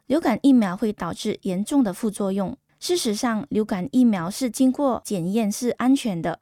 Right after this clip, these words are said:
严重副作用非常罕见。误解五，我接种了疫苗，但还是得了流感，所以疫苗没用。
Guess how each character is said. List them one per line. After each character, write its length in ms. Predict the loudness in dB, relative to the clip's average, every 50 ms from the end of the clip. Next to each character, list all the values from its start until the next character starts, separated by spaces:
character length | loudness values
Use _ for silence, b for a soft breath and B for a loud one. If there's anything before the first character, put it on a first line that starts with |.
| _ _
严 180 | 0 2 2 4
重 160 | 4 4 2
副 200 | 2 2 -2 -2
作 200 | 0 2 2 2
用 300 | 4 2 2 0 -2 -6 -6
非 140 | _ -2 -2
常 240 | -2 -2 -4 -6 -6
罕 240 | -4 -6 -6 -6 -6
见。 320 | -4 -2 -2 -2 -4 -8 -14 _ _ _ _
误 120 | -2 -2
解 220 | 0 0 0 0 0 0
五， 180 | -2 -4 -4 -8 _ _ _ _
我 120 | -4 -2
接 180 | 0 0 0 0
种 200 | 2 4 4 4
了 100 | 4 4
疫 120 | 4 4 4
苗， 340 | 4 2 0 -4 -6 -10 -6
但 180 | -2 2 2 2
还 160 | 2 0 -4
是 160 | -4 -4 -4
得 180 | -4 -2 -4 -2
了 140 | -2 -2 -2
流 180 | 0 -2 -2
感， 220 | -2 -4 -6 -6 -8 -10
所 180 | -10 -4 -2 -2
以 140 | -2 -2 2
疫 100 | 4 4
苗 200 | 4 4 2 -2
没 220 | -4 -4 -6 -4
用。 220 | -4 -4 -6 -6